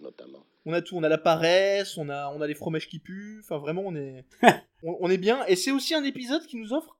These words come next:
Speaker 2: un des meilleurs noms de personnages, qui est Okaterinta Bella Chichix.
Speaker 3: Oh, ah, faut le sortir celui-là.
Speaker 2: Qui était donc un chef de clan, et dont le nom vient des paroles d'un titre du chanteur corse,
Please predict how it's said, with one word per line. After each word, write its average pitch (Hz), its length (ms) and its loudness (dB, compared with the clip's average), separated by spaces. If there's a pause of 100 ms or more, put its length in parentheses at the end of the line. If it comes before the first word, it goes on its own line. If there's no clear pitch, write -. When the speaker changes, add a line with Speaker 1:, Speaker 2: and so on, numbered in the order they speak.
Speaker 2:
un 233 120 -2
des 220 160 -4
meilleurs 269 680 -2 (100)
noms 214 360 -4 (260)
de 156 80 -6
personnages, 214 680 -4 (360)
qui 220 280 -6
est 381 160 -6 (120)
Okaterinta 254 920 2
Bella 208 260 0
Chichix. - 520 -14 (220)
Speaker 3:
Oh, 294 200 10 (260)
ah, 160 80 -4
faut 180 120 6
le 175 60 6
sortir 156 320 6
celui-là. 113 340 0
Speaker 2:
Qui - 80 -6
était 202 120 -4
donc 233 160 -6
un 196 60 2
chef 240 280 2
de 214 100 -2
clan, 196 340 -4 (200)
et 156 60 -2
dont 370 320 6
le 302 100 10
nom 277 180 -2
vient 196 200 -2
des 190 100 0
paroles 185 320 2
d'un 151 140 -2
titre 170 320 -10
du 156 100 -8
chanteur 170 320 -4
corse, - 400 2